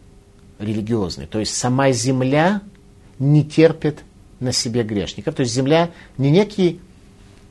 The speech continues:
безразличный и бездушный объект, на котором мы все проживаем. Сама земля не терпит нечестивцы. Только Всевышний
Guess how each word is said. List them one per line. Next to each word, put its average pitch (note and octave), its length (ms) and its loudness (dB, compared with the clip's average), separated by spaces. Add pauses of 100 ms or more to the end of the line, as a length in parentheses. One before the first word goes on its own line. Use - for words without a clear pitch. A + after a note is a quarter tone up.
(200)
безразличный D3 1120 2 (600)
и D#3+ 80 4
бездушный C3+ 920 2 (400)
объект, C#3 540 4
на C3 100 -2
котором A#2 520 0
мы A2+ 180 -2
все G#2+ 240 -4
проживаем. G2+ 640 -6 (180)
Сама C3 360 -2
земля D#3 500 2 (180)
не B2+ 160 -4
терпит B2+ 400 -2
нечестивцы. A2 680 -8
Только D3 300 0
Всевышний D3 800 -2